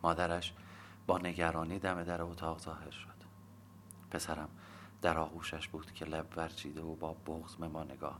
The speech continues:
می‌کرد. چانه‌اش می‌لرزید. آماده گریه بود.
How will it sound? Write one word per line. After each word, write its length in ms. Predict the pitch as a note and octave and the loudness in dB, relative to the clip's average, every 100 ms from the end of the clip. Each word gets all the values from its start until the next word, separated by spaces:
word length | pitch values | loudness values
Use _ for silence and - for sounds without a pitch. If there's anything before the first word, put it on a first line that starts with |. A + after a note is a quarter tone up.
| - | -12
می‌کرد. 460 | - - - - - - - - - - - - - - - | -14 -14 -16 -16 -16 -16 -18 -18 -18 -16 -16 -16 -16 -14 -6
چانه‌اش 540 | - D#2 D#2+ D2+ - | 0 0 0 -2 -4
می‌لرزید. 560 | - - - - - - - - - - - - - - - - - - | -8 -12 -12 -12 -14 -14 -16 -16 -16 -16 -16 -16 -16 -16 -16 -16 -14 -2
آماده 760 | - D#2+ D2 D#2 - D#2 D#2 | 0 0 0 -4 -4 -8 -8
گریه 460 | C#2+ - - - - | -10 -12 -12 -12 -12
بود. 300 | - - | -14 -16